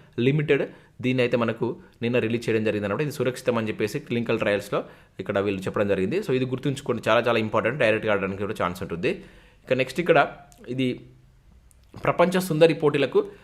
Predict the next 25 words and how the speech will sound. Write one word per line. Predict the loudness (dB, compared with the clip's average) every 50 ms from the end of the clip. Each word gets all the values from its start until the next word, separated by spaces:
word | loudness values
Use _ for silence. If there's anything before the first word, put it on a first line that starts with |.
| -20 _ 0
భారత్ | 4 6 8 8 8 6 4 0 0
ఆతిథ్యం | 2 4 4 4 2 2 0 0 0
అంటే | 0 -2
ఇక్కడ | -2 -2 -2 -2
చూడవచ్చు. | -2 -4 -4 -6 -8 -12 -20 -14 -12 -8
So, | -8
ఫిబ్రవరి | -6 0 4 6 6 6 6
పద్దెనిమిది | 4 0 2 4 2 2 2 0 -2
నుంచి | -4 -4 -6 -6 -6 -6
మార్చి | -2 0 0 0 0 -2 -2
తొమ్మిది | -2 -2 0 0
వరకు | 0 0 0 -2 -4 -6 -6 -10 -18 -14 _ -6
అని | -4 -4
చెప్పేసి | -2 -4 -4 -6
ఇక్కడ | -6 -6 -4
ఇవ్వడం | -2 0 0
జరిగింది. | 0 0 0 -2 -2
So, | -2 -2
భారత్కు | 0 2 2 4 4 4 2 2 0 0
అరుదైనటువంటి | 2 2 2 2 2 2 2 0 0 2 4 4
అవకాశం | 4 4 2 0 0 0 0 0
లభించింది. | 0 0 -2 -4 -4 -4 -2 -2 -2 -2 -4 -10 -20 -20 _ _ _ _ _ _ 0 2
So, | 4 4 4 2 0
డెబ్బై | 0 2 4 4 4
ఒకటవ | 4 2 4 6 6 6 6 4